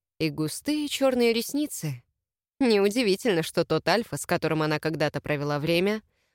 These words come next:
обратил на неё внимание. И жаль, что этот интерес оказался таким кратковременным.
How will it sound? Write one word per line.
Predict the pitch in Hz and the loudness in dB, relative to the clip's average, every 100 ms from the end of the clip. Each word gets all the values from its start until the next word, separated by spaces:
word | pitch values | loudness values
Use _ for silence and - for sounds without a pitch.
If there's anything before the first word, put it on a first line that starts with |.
| - | -2
обратил | 208 269 - 302 | 2 2 4 2
на | 302 | 2
неё | 277 262 262 | 2 2 2
внимание. | 240 247 240 262 247 151 143 131 _ _ _ _ _ _ _ _ _ | 2 2 2 2 0 -2 -4 -8 _ _ _ _ _ _ _ _ _
И | 175 | 0
жаль, | 160 202 233 | 2 0 0
что | - - | -2 2
этот | 170 160 143 | 2 2 -2
интерес | 160 156 160 170 196 - - _ _ _ _ | -2 0 -2 -2 -6 -10 -14 _ _ _ _
оказался | - 160 160 156 196 - 165 | -8 -2 0 0 -2 -2 -6
таким | 143 - 196 214 | -6 -6 -2 -2
кратковременным. | - 151 - 156 147 139 135 135 135 | -2 -8 -4 -4 -4 -4 -4 -6 -8